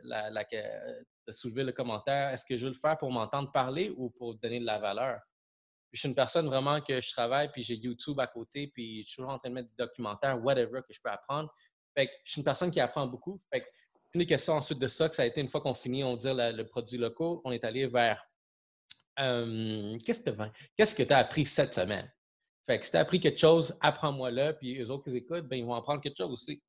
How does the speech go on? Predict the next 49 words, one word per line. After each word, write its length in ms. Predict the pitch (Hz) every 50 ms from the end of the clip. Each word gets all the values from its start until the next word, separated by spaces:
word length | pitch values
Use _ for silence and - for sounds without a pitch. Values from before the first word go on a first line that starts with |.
| _ _ _ _ _ _ _ _ _
Puis 200 | - 127 120 117
après, 260 | 95 117 123 - - 143
on 80 | 135 123
embarque, 440 | 110 104 104 127 131 139 139 -
puis 100 | - 123
après, 180 | 110 107 - 135
on 60 | 120
s'est 100 | 113 113
dit, « 200 | 98 - 120 123
Ben, 140 | 117 117 107
on 80 | 104 101
va 80 | 110
s'orienter 440 | 107 - 120 113 110 107 110 - 127
vers 120 | 113 113
l'actualité. » 840 | 107 104 104 107 - - - - 107 104 101 98 - 127 139 147 143 _ _ _ _ _ _ _ _
Mais 200 | 143 143 143 151
il 80 | 147 135
y 40 | 143
a 40 |
toujours 280 | 143 - 147 165 180 175
été, 340 | 160 - 170 160 160 160 - _ _ _ _ _ -
eu 120 | 170 165
l'orientation 760 | 165 147 135 131 151 147 143 139 139 131 120 - - 156 156
de, 60 | 143 123
tu 80 | -
sais, 80 | - 139
vraiment, 320 | 127 123 123 135 143 151 135
on 40 |
veut 80 | 123 123
quand 140 | - 160 165
même 140 | 185 185 170
maintenir 420 | 147 131 131 139 127 127 123 113
ça 160 | - - 139 120 110 104 107 -
business, 880 | - 131 135 117 - - 123 123 143 175 196 - - - - - - _ _ _ _ _ -
parce 160 | - - -
que 60 | - 117
c'est 80 | -
qu'est-ce 220 | - 147 131 - -
qu'on, 120 | - 127
nous 140 | 120 120 117
autres, 160 | 135 135 -
on 80 | 120 107
fait, 180 | - - 139 135
qu'est-ce 160 | - 127 -
qu'on 80 | - 123
connaît 260 | - 120 117 120 117
le 60 | 110 107 110 110 113 -
mieux. 200 | - 147 180 - _ _ _ _ _ _ _ _ _ _ _ _ _ _ _ _ _ _ _ _ _ _ _ _ _ _
Mais 340 | 139 151 156 151 135 -